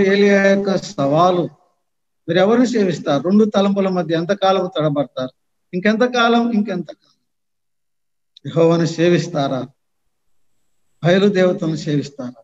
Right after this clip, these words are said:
తెలుసుకోండి అన్నాడు. యెహోషువ ఇశ్రాయేలు ప్రజలను సమకూర్చి, తాను ఒక్కడే, తాను ఇల్లు ఒక్కటే, లక్షల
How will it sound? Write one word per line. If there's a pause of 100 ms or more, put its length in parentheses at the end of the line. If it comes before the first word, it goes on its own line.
తెలుసుకోండి
అన్నాడు. (2000)
యెహోషువ
ఇశ్రాయేలు
ప్రజలను (100)
సమకూర్చి, (1000)
తాను
ఒక్కడే, (140)
తాను (100)
ఇల్లు (100)
ఒక్కటే, (1400)
లక్షల